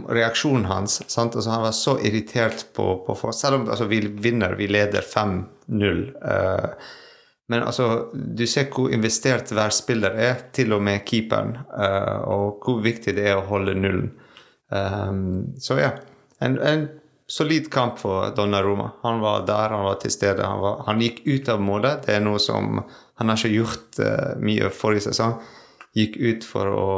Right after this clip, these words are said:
ja, eh, hjelpe bak tre når Ramos var litt, eh, fremme. Eh, så ja. Og så har vi,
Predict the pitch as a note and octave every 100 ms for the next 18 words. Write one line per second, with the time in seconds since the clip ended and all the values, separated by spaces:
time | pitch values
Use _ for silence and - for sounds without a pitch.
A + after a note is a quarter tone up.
0 | F#2+ F#2+ G#2 A2+ - - - - - _
1 | _ _ _ _ _ - - A2 A2 A2+
2 | - G#2+ G#2 - - G2+ G2+ - - G#2+
3 | A2 - G#2+ G2+ G#2 G#2 G2 G#2 G2+ F#2
4 | G2 G2+ - - G2+ G2 G#2 G2+ - G2+
5 | G2+ G#2 - - _ _ A#3+ A#2 G#2 -
6 | D2 C3+ D3+ C3+ - - - - _ -
7 | - - _ - C3+ D#3 C#3+ C#3 B2+